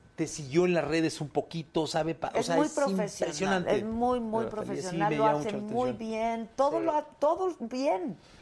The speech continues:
Speaker 3: Y
Speaker 1: Shakira
Speaker 3: tiene una
Speaker 1: también,
Speaker 3: voz
Speaker 1: ¿eh?
Speaker 3: espectacular.
Speaker 1: Shakira
Speaker 2: No,
Speaker 1: es
Speaker 2: Shakira,
Speaker 1: brutal,
Speaker 2: bueno,
Speaker 1: o sea.
Speaker 2: yo ahí sí.
Speaker 3: Sí, me
Speaker 1: Sí,
Speaker 3: quito el
Speaker 1: no, es
Speaker 3: sombrero.
Speaker 2: Yo la amo a
Speaker 3: Sí.
Speaker 2: Shakira,
Speaker 1: Es
Speaker 2: o sea, me
Speaker 1: impresionante.
Speaker 2: encanta,
Speaker 3: Sí,
Speaker 2: me
Speaker 3: sí,
Speaker 2: encanta
Speaker 3: sí.
Speaker 2: esa chava.
Speaker 3: Sí.
Speaker 2: To-, todo.
Speaker 1: U-, al-, una, alguna vez fui a, a, a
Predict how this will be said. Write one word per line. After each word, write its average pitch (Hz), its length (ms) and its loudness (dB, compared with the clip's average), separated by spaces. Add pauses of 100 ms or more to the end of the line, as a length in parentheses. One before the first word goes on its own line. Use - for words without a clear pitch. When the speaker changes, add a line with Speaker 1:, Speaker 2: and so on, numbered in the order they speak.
Speaker 3:
Y 185 80 -4
Speaker 1:
Shakira 135 80 2
Speaker 3:
tiene 165 160 6
una 196 100 4
Speaker 1:
también, 143 280 4
Speaker 3:
voz 127 80 -2
Speaker 1:
¿eh? - 40 -2
Speaker 3:
espectacular. 147 680 -4
Speaker 1:
Shakira 214 220 6
Speaker 2:
No, 180 60 8
Speaker 1:
es - 100 -2
Speaker 2:
Shakira, 120 460 2
Speaker 1:
brutal, 143 100 6
Speaker 2:
bueno, 113 200 2
Speaker 1:
o - 40 2
sea. - 80 -6
Speaker 2:
yo 170 100 4
ahí 165 140 0 (100)
sí. 165 320 -6
Speaker 3:
Sí, 120 300 -10 (140)
me 131 80 -6
Speaker 1:
Sí, 143 60 0
Speaker 3:
quito 143 220 4
el 131 60 2
Speaker 1:
no, 131 180 2
es 131 80 -2
Speaker 3:
sombrero. 165 460 2 (100)
Speaker 2:
Yo 170 200 4
la 165 320 4
amo 170 200 -2
a 131 60 -2
Speaker 3:
Sí. - 140 -8
Speaker 2:
Shakira, 127 380 -6
Speaker 1:
Es - 40 -4
Speaker 2:
o - 120 -6
sea, 143 100 -2
me - 140 -2
Speaker 1:
impresionante. 123 240 -4
Speaker 2:
encanta, 160 520 2
Speaker 3:
Sí, 147 80 -2
Speaker 2:
me 123 120 -6
Speaker 3:
sí, 120 180 -12
Speaker 2:
encanta 151 400 0
Speaker 3:
sí. 123 60 -4
Speaker 2:
esa 131 280 -10
chava. 120 240 -8 (640)
Speaker 3:
Sí. 151 80 -14 (180)
Speaker 2:
To-, 190 220 4 (240)
todo. 165 200 8
Speaker 1:
U-, - 100 -8
al-, - 180 0
una, 151 300 2
alguna 147 260 0
vez 156 160 -2
fui 156 260 0
a, 135 200 2
a, 113 360 -4
a 107 40 -6